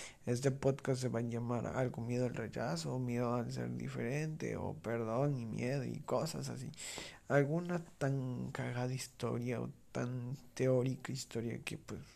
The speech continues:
va a retumbar. Literalmente no, no le veo sentido. Creo que, pues, no sé. A los seres humanos hoy en día nos hace falta tanto cuestionamiento, nos hace falta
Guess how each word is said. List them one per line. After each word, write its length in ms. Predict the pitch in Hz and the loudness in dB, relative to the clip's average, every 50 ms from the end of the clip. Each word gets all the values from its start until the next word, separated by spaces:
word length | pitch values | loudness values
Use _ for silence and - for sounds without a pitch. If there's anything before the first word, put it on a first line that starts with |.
| - - - - - - - | -20 -20 -20 -20 -18 -12 -8
va 220 | 156 120 117 123 120 | -4 0 2 2 2
a 20 | |
retumbar. 560 | - - 127 - - - 123 - - - 143 - - - - - - - - - - - - - - - - - - - - - | 2 0 -2 -2 -4 -6 -6 -6 -6 -6 -8 -12 -14 -18 -18 -16 -14 -14 -14 -14 -14 -16 -18 -20 -20 -20 -20 -20 -20 -12 -6 -2
Literalmente 1300 | 147 143 143 143 143 147 147 151 143 147 - 156 151 151 165 165 160 160 160 156 147 143 151 156 156 | 2 2 4 4 4 4 4 4 2 2 2 2 4 6 6 6 6 4 4 2 0 0 0 0 0
no, 340 | 151 147 151 151 151 151 147 147 139 139 - - - - - - - - - - - 156 156 165 185 | 2 2 0 0 0 -2 -4 -6 -6 -6 -8 -10 -14 -20 -20 -20 -20 -20 -16 -12 -10 -8 -8 -6 -6
no 400 | 190 185 170 170 175 180 185 - | -4 -2 0 0 0 0 0 -2
le 280 | 226 214 208 185 156 143 | -2 0 0 0 2 2
veo 280 | 139 143 143 147 143 | 4 6 6 6 4
sentido. 800 | 127 123 131 123 123 123 127 127 - 123 127 123 120 120 - - - - | 2 0 -2 -2 -2 -4 -4 -4 -2 -2 0 0 -2 -2 -6 -8 -8 -6
Creo 300 | - 131 135 131 131 135 | -2 0 0 0 -2 -2
que, 260 | - 131 135 135 131 | -2 0 0 0 0
pues, 420 | - - - 120 120 123 135 - - - | -2 -4 -4 -4 -4 -4 -6 -8 -10 -8
no 280 | - - 123 123 127 135 | -6 -4 -4 -4 -2 -2
sé. 240 | 135 139 - - - - - - - - - - - - - - - - - - - - - - - - - - | 0 -2 -2 -2 -6 -16 -20 -18 -16 -14 -14 -12 -12 -14 -14 -16 -18 -18 -20 -20 -20 -20 -20 -20 -20 -20 -6 0
A 120 | - 135 | 2 4
los 160 | 131 131 127 127 | 4 4 4 2
seres 300 | 139 139 143 160 151 139 | 2 4 4 4 4 4
humanos 400 | 135 131 131 127 135 139 135 127 | 2 2 2 2 2 2 2 2
hoy 180 | 127 131 131 | 4 4 2
en 160 | 131 123 123 | 2 2 0
día 140 | 127 131 131 | 0 0 0
nos 200 | 123 123 127 127 | 0 0 -2 -2
hace 240 | 127 123 127 131 127 | -2 -2 -2 -2 -2
falta 360 | 123 127 123 123 131 - 123 | -2 -2 -4 -4 -4 -6 -8
tanto 320 | 135 - 139 135 147 165 - | -6 -4 -4 -4 -4 -4 -4
cuestionamiento, 920 | - 170 165 - 139 131 127 123 127 127 120 120 120 123 135 131 127 123 | -4 -4 -4 -2 -2 -2 0 0 0 0 0 -2 -2 -4 -2 -2 -2 -2
nos 240 | 123 123 123 127 | -2 -2 -2 -2
hace 260 | 123 127 127 - 135 131 | -2 -4 -4 -4 -4 -4
falta 360 | 131 127 127 143 143 151 | -2 -2 -4 -4 -6 -8